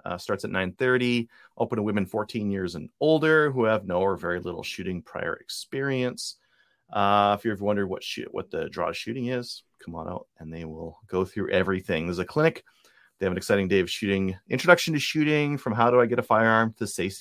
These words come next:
safety aspects of shooting, getting up to the firing line to shoot firearms spanning from twenty-two, nine millimeter, and two two three and up. So that's, uh, that's gonna be at the B T S A range, which is, uh, just west of Calgary there,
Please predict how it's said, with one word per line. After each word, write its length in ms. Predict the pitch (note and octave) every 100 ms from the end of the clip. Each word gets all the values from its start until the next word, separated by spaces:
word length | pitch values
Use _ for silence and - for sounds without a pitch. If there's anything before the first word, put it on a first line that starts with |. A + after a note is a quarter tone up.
| -
safety 420 | - C3+ B2+ B2
aspects 460 | - G2 - A2 -
of 100 | G#2+
shooting, 360 | - G#2+ G#2+ G#2 - - _
getting 140 | B2 A2+
up 80 |
to 100 | -
the 60 | A2
firing 300 | A2 G2+ G2
line 180 | F#2+ G2
to 80 | F#2
shoot 280 | - G2+ -
firearms 300 | F#2+ F#2+ F2+
spanning 400 | - F2+ F2+ F2
from 260 | - F2 D#2+
twenty-two, 540 | C3 A#2+ - A2+ A2
nine 300 | G2 G2+ G2
millimeter, 320 | F#2 F#2 F#2
and 160 | - -
two 100 | -
two 100 | -
three 220 | - -
and 120 | - -
up. 140 | - - _ _
So 340 | - - - - _ - _ _ _ _ _
that's, 280 | - E2 -
uh, 200 | E2+ D#2+
that's 160 | - -
gonna 140 | E2+
be 80 | E2+
at 80 | E2
the 60 | -
B 160 | E2
T 200 | D#2+ F2
S 160 | E2 -
A 160 | F#2
range, 500 | F2 F#2 F#2 F#2 F2+
which 200 | F2 -
is, 420 | F2 D#2+ - - -
uh, 200 | D#2 D#2+
just 160 | -
west 200 | - -
of 60 | -
Calgary 400 | - E2+ F2 F2
there, 320 | F2+ G2 G2